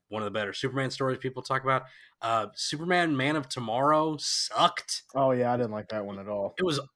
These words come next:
Speaker 1: awful. Like, I was just like, "What, what is that?" That was terrible. I had no idea what they were doing with that one. Uh,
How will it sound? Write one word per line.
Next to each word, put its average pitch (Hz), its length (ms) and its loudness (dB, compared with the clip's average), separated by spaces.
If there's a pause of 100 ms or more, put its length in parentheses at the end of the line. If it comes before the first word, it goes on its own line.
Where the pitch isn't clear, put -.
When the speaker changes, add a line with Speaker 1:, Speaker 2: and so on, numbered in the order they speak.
(220)
Speaker 1:
awful. 127 580 6
Like, 107 180 -2
I 147 200 4
was 135 120 2
just 127 180 -6
like, 98 180 -2
"What, 110 500 2
what 151 240 -2
is 127 300 0
that?" 131 400 -4
That 104 100 -4
was 92 120 -12
terrible. 101 640 -8 (320)
I 147 60 2
had 143 100 2
no 151 240 10
idea 123 220 6
what 104 100 -2
they 104 100 -2
were 90 80 -4
doing 87 180 -10
with 101 100 -18
that 101 180 -14
one. 101 120 -18 (420)
Uh, 107 400 2